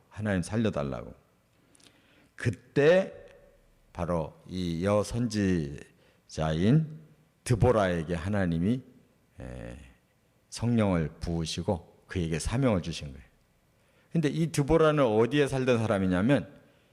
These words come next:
이 에브라임 산지에 살던 사람이래요. 그 에브라임 산지가 어디냐? 그게 예루살렘 좀 위쪽에 있어요.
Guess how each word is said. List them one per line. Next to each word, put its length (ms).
이 560
에브라임 680
산지에 640
살던 400
사람이래요. 840
그 100
에브라임 600
산지가 520
어디냐? 580
그게 160
예루살렘 680
좀 240
위쪽에 440
있어요. 460